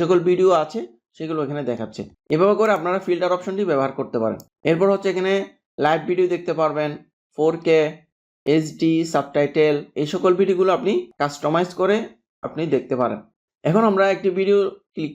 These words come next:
করে দেখব কিভাবে ভিডিওগুলো দেখতে হয়, কিভাবে ভিডিওগুলো পজ করতে হয়, এই বিষয়গুলো আমরা এখন দেখব। দেখেন একটি ভিডিও ওপেন করার পর এখানে নিচে অনেকগুলো অপশন আছে, যেমন এটা হচ্ছে কি করা,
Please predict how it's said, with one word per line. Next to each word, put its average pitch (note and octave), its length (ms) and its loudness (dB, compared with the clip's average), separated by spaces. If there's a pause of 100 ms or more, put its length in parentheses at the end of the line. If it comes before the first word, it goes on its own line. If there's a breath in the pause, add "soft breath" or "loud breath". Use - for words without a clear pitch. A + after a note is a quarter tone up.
করে D#3+ 180 4 (760)
দেখব C#3+ 240 0 (580)
কিভাবে F3+ 280 0 (100)
ভিডিওগুলো F#3+ 360 4 (120)
দেখতে C#3+ 280 -2
হয়, F3 200 0
কিভাবে E3+ 320 2
ভিডিওগুলো E3+ 320 2 (120)
পজ D3+ 140 2 (120)
করতে E3 280 -4
হয়, F#3+ 140 2 (460)
এই C3 160 -2
বিষয়গুলো E3 360 2
আমরা C#3+ 140 0 (120)
এখন D3 140 -6 (100)
দেখব। A2 180 -2 (360)
দেখেন G3+ 240 2 (220)
একটি F3 180 -6 (100)
ভিডিও A3 280 0
ওপেন F#3 160 -2 (100)
করার G3+ 240 2
পর D#3+ 160 0
এখানে E3+ 220 -2 (500)
নিচে D3 240 -2 (100)
অনেকগুলো D#3+ 300 4 (120)
অপশন C#3 260 -8 (100)
আছে, A2+ 160 -12 (100)
যেমন C#3+ 200 -4 (100)
এটা D3+ 180 -4
হচ্ছে E3 240 -4 (540)
কি C3+ 140 -2
করা, A#2+ 180 2